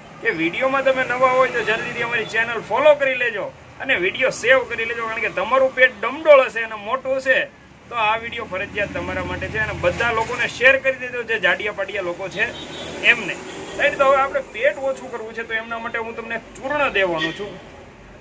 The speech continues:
એક સો, સવા સો ગ્રામની, અ, પેકેટ આવશે, પડીકી આવશે, એ તમે મારી પાસેથી મગાવી શકો છો. હવે પેટ વધવાનું મેઇન કારણ શું છે? એક તો આપણે જંક ફૂડ ખાઈએ છીએ, રાઈટ? જંક ફૂડ,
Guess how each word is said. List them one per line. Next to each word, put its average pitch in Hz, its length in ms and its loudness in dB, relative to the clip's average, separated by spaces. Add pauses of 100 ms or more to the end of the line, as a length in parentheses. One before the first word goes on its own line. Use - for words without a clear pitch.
(220)
એક 196 180 0
સો, 208 280 -6
સવા 208 280 -4
સો 190 420 -10
ગ્રામની, 196 380 -4 (500)
અ, 165 120 -4 (100)
પેકેટ 208 320 2
આવશે, 196 300 -4
પડીકી 185 460 -2
આવશે, 175 420 -2 (320)
એ 226 120 0
તમે 214 240 -6
મારી 190 240 -2
પાસેથી 175 400 -6
મગાવી 180 460 0
શકો 147 260 -10
છો. 175 100 -4
હવે 226 120 -2 (140)
પેટ 269 260 4
વધવાનું 240 640 -6
મેઇન 240 240 2
કારણ 214 360 -2
શું 165 260 -10
છે? 135 140 -12 (520)
એક 254 260 0
તો 170 160 -6 (260)
આપણે 247 240 2
જંક 196 440 0
ફૂડ 220 120 -4
ખાઈએ 165 360 0
છીએ, 131 200 -12 (460)
રાઈટ? - 360 -2
જંક 202 360 -4
ફૂડ, 277 160 0